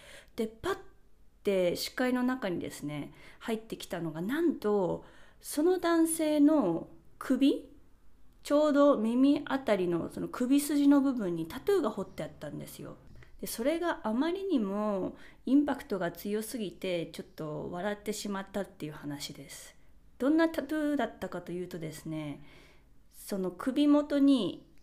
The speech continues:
漢字が一文字ポンと書いてあったんですよ。なんて書いてあっ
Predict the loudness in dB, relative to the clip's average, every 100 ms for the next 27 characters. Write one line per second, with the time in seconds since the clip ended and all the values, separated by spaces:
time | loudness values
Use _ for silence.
0 | -12 0 4 6 4 4 4 4 2 -10
1 | -20 -20 -20 -2 4 4 2 -6 -10 -12
2 | -20 -20 -20 -20 -16 -4 -2 -2 -6 -10
3 | -8 -10 -12 -14 -18 -16 -14 -14 -14 -14
4 | -16 -20 -20 -20 -20 -20 -20 -20 -12 -2
5 | 2 4 2 -2 -4 -4 -4 -6